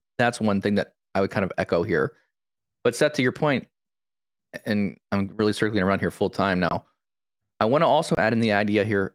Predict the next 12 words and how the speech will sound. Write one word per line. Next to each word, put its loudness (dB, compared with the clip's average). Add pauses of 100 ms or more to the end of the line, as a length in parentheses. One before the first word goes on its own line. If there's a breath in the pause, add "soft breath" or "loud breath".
there's 0
this -4
thing, -2
the 2
apps. -2 (280)
So -2
just -2
how -2
you 2
distribute -2
your 0
reports, -2